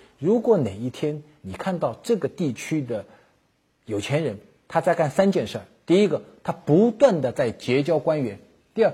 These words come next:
他不断地把从工商业中赚来的钱全部去买写字楼、商铺、别墅；第三，他不断地买了很多各种各样的古玩啊、名画啊、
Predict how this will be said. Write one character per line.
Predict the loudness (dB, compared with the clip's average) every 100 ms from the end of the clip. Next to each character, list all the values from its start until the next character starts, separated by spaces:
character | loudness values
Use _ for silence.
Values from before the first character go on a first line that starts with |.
| -2
他 | -14
不 | -8 0 2
断 | 6 6 4
地 |
把 | 0 -4 -8
从 | -6 -6
工 | 0 2 2
商 | 0 0
业 | 2 0
中 | 0 -6 -4
赚 | -6 -6
来 |
的 | -8 -6
钱 | -4 -6
全 | -6 -4 -2 -2
部 | -4 -6
去 | -6 -6 -4
买 | -4 -6
写 | -8 -10 -12 -14
字 | -12 -10
楼、 | -8 -8
商 | -6 -8 -8
铺、 | -8 -10
别 | -12 -10
墅； | -8 -10 -16 _
第 | -8
三， | -6 -6 -8 -10
他 |
不 | -4 0 2
断 | 4 2
地 | 0
买 | -4 -8
了 |
很 | -8 -10 -8
多 | -4 -2
各 | -2
种 | -2 -6
各 | -4 -4
样 | -4 -6 -6
的 | -8 -10 -18 -18 _
古 | -8 -4 -2
玩 | -2 -2 -2
啊、 | -2 -2 -2
名 | -2 -2 -2
画 | -2 0 0 0
啊、 | 2 0 -2